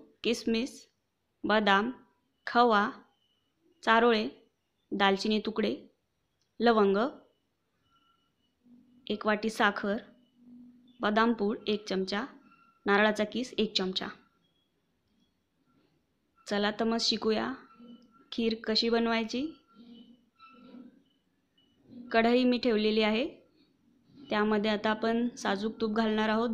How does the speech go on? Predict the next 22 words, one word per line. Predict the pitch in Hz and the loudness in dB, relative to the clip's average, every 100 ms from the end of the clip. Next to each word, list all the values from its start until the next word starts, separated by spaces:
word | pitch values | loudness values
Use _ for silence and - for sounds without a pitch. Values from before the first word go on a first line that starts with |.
| 208 | 0
दोन | 214 220 | 2 2
टेबलस्पून | 214 214 220 220 247 302 - - - - _ _ _ _ _ _ - - - - - - - - _ - | 2 2 0 0 0 0 -2 -18 -20 -20 _ _ _ _ _ _ -18 -16 -18 -18 -20 -20 -20 -20 _ -8
आणि | 214 | 0
यात | 208 214 214 - - _ - | 2 2 -2 -16 -20 _ -10
तुपामध्ये | 220 214 214 214 | 0 2 2 2
आपण | 214 214 220 226 | 0 0 -2 -2
सर्व | 233 233 233 | 0 0 0
ड्रायफ्रुट्स | 220 214 202 269 302 - - _ - | 0 0 0 -2 -8 -10 -20 _ -2
तळून | 202 202 | 0 2
घेणार | 208 214 202 | 2 0 0
आहोत. | 208 220 - - - - - 247 277 - _ _ _ _ _ _ _ _ _ _ _ _ - | 0 -4 -8 -16 -20 -20 -20 -20 -20 -20 _ _ _ _ _ _ _ _ _ _ _ _ -6
यामध्ये | 196 202 214 | -2 0 0
मी | 226 | 0
दालचिनी | 214 214 202 214 220 | 0 0 0 -2 -2
तुकडे | 220 220 | -2 -2
घातलेले | 220 214 226 220 262 | 0 -2 -2 -2 -4
छोटे | - 196 214 | -4 -4 -2
दोन | 208 208 240 339 - - - - - - _ _ _ _ _ _ _ _ _ _ _ _ _ _ _ _ _ _ - _ | 0 0 0 -2 -8 -20 -20 -20 -20 -20 _ _ _ _ _ _ _ _ _ _ _ _ _ _ _ _ _ _ -20 _
आणि | 233 | -4
ड्रायफ्रुट्सचे | 214 220 226 269 254 277 | 0 2 0 -2 -2 0
आपण | 262 262 269 | 2 0 0
छोटे | 247 | 0